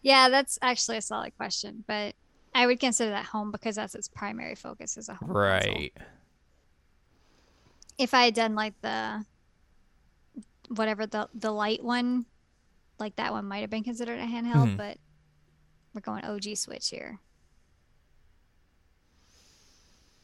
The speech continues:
Speaker 2: Hmm.
Speaker 1: What are you going with? What are you going with?
Speaker 2: What am I going with?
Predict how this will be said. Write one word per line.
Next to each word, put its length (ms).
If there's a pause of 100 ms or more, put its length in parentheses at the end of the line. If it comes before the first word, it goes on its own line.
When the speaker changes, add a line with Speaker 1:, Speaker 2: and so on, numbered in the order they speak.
(1500)
Speaker 2:
Hmm. 340
Speaker 1:
What 80
are 60
you 140
going 160
with? 380 (300)
What 140
are 40
you 120
going 340
with? 480 (180)
Speaker 2:
What 180
am 200
I 80
going 380
with? 500